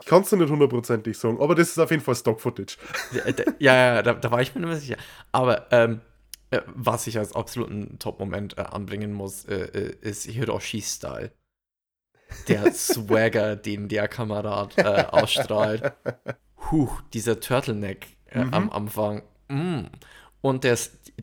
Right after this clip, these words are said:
Speaker 2: wenn der jetzt noch die Frise des Bösewichts dazu hätte mit dieser
Speaker 1: <laughs>
Speaker 2: Dauerwelle, dann wär's vorbei. Ja, dann, äh, cut that, Ende, Ende. Äh, absolut fire.
Speaker 1: Ja, also, also mit,
Speaker 2: Oh.
Speaker 1: mit der Frise und dem Turtleneck,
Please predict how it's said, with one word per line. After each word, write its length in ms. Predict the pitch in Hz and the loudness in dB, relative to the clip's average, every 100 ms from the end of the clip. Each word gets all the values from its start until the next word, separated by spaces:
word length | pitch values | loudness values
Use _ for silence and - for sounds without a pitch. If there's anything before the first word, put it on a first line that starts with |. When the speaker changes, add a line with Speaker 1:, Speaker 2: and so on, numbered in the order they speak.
| - | -4
Speaker 2:
wenn 260 | 127 123 | -2 -2
der 140 | - 151 | 0 0
jetzt 180 | 156 147 | 0 -6
noch 80 | |
die 140 | 123 120 | -6 -8
Frise 400 | - 135 156 139 | -10 -6 -2 0
des 160 | 110 - | 0 -2
Bösewichts 640 | 110 135 123 101 - - | -2 0 0 -4 -8 -8
dazu 300 | - - 95 | -8 -6 -6
hätte 260 | 98 101 95 | -6 -2 0
mit 180 | 104 - | 0 0
dieser 200 | 107 107 | 2 2
Speaker 1:
<laughs> 0 | |
Speaker 2:
Dauerwelle, 680 | - 104 120 101 95 101 117 - - - - | 4 4 4 4 -2 -2 -4 -12 -20 -20 -4
dann 200 | 107 104 | -2 0
wär's 200 | 104 - | 0 0
vorbei. 480 | 117 92 73 85 90 - - | -2 -2 -2 -4 -8 -10 -6
Ja, 200 | 104 104 - | -6 -6 -10
dann, 340 | - 104 98 67 - - - | -6 -4 -6 -12 -12 -12 -12
äh, 80 | - 120 | -12 -6
cut 260 | - 123 - | 0 0 0
that, 140 | 95 - 104 - - | -2 -4 -14 -14 -6
Ende, 360 | - 117 117 98 - - | 2 2 2 0 -4 0
Ende. 440 | 110 113 107 101 - - - _ - | 2 2 0 -2 -8 -20 -20 _ 2
Äh, 260 | 87 101 104 - _ _ _ _ _ _ - | 4 4 0 -10 _ _ _ _ _ _ -4
absolut 500 | 110 - - 113 113 | -4 -2 -4 -2 -2
fire. 420 | - - - - _ _ _ _ _ _ _ _ _ - | -4 -4 -4 -6 _ _ _ _ _ _ _ _ _ 0
Speaker 1:
Ja, 160 | 139 - | 0 2
also, 180 | 151 | 0
also 180 | - 165 | 2 0
mit, 220 | 143 180 - | 0 2 6
Speaker 2:
Oh. 60 | |
Speaker 1:
mit 180 | 151 - | 6 6
der 120 | 175 | 0
Frise 340 | 165 180 196 196 | 0 -6 -2 0
und 60 | |
dem 160 | 180 165 | 0 -2
Turtleneck, 420 | 170 165 175 170 | -2 -2 -2 -2